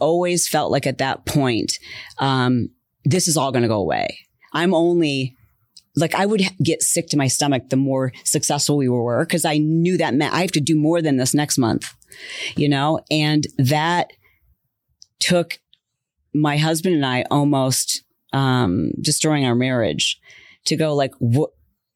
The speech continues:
wait, what, what really does make us happy? What,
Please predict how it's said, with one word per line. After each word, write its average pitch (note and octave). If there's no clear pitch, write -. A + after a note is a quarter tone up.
wait, -
what, C#3+
what A3
really G#3+
does F3+
make C3
us A2
happy? -
What, F3+